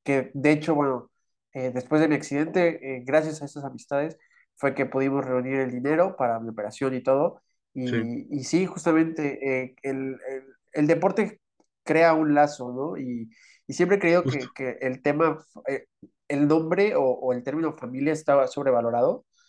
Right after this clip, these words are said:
Speaker 1: y está un poco estigmatizado,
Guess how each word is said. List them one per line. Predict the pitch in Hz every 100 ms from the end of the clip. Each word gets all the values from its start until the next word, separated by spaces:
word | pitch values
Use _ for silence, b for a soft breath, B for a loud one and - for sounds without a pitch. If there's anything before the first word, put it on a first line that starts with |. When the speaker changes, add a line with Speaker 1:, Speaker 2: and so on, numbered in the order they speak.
| _ _ _
Speaker 1:
y | - 127
está | 123 120 131
un | 143
poco | 131 127 147 147 135 127 117 -
estigmatizado, | 135 123 120 _ 143 127 117 - 123 147 175 b